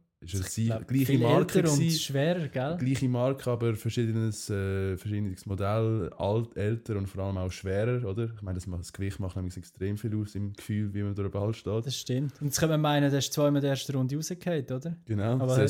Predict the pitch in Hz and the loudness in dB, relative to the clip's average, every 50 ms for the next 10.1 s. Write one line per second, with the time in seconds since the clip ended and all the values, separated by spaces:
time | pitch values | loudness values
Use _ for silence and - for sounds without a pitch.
0 | - 110 101 - 120 117 135 156 170 170 - - - _ _ _ - - _ - | 4 2 2 4 6 6 6 6 4 2 -2 -10 -18 _ _ _ -20 -20 _ -2
1 | - 117 123 117 - - 120 113 - 123 113 110 110 123 135 147 156 160 165 156 | 2 4 4 4 2 0 -4 -2 0 0 0 2 2 2 2 2 2 0 -2 -6
2 | - - - 117 131 135 135 - - 123 113 - 135 139 135 135 - _ - 113 | -6 -2 2 2 4 2 2 -2 -6 -6 -4 -2 -2 -2 -2 -4 -6 _ -2 0
3 | 110 104 - - 131 135 135 - 139 127 120 - 117 110 - 127 127 131 143 143 | 0 0 0 0 0 0 2 2 0 0 0 -2 -4 -2 0 0 2 2 2 2
4 | 143 143 139 139 139 139 135 135 131 120 87 92 - - 107 101 101 101 104 113 | 2 2 2 2 2 2 2 2 2 0 -2 -4 -4 -4 -2 -2 -2 -2 -4 -4
5 | - 113 117 127 131 - 143 131 - - 135 135 131 135 - 143 139 135 135 - | -4 -2 -2 -2 -2 -2 -4 -4 0 2 2 2 2 0 0 0 0 0 -2 -6
6 | - - _ _ _ _ _ _ _ _ _ - - 110 110 110 107 107 104 104 | -16 -20 _ _ _ _ _ _ _ _ _ -2 2 2 4 4 4 2 2 2
7 | 104 104 104 104 101 101 107 107 117 123 127 127 - - - 123 131 127 - - | 2 4 4 2 2 2 2 2 2 2 0 -2 -4 -2 0 0 0 -2 -2 0
8 | 120 123 135 147 139 135 135 135 - - - - _ _ _ _ _ _ _ _ | 2 2 2 2 2 0 -2 -2 -4 -10 -18 -20 _ _ _ _ _ _ _ _
9 | _ _ _ _ - - 113 117 117 - 101 104 104 104 101 117 120 127 120 123 | _ _ _ _ -2 2 2 2 2 2 2 2 2 2 2 2 2 0 0 -2
10 | 117 | -2